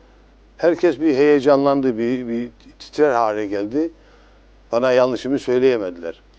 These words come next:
Oradan bir arkadaş, şey, e, cemaatten bir tanesi Hacı Efendi, Tuttu birinin eline Kur'an'ı aldı. "Hafız Efendi bunlar diyemeyecek." dedi. "Al şuna bak." dedi.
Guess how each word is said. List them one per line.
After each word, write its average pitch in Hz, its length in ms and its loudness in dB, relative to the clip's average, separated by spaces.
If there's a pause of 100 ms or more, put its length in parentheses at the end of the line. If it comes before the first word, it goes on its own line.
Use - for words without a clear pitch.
(240)
Oradan 143 320 0
bir 147 60 4
arkadaş, 120 420 0
şey, 113 880 -6
e, 98 80 -10
cemaatten 107 520 -4
bir 104 80 -6
tanesi 101 380 -6
Hacı 95 220 -6
Efendi, 101 420 -6 (440)
Tuttu 156 320 -2
birinin 113 220 0
eline 107 240 -2
Kur'an'ı 107 340 -2
aldı. 113 400 -2
"Hafız 110 240 -6
Efendi 107 300 -2
bunlar 107 280 -4
diyemeyecek." 95 520 -4
dedi. 92 200 -6
"Al 113 140 0
şuna 104 320 -4
bak." 107 220 -2
dedi. 85 200 -12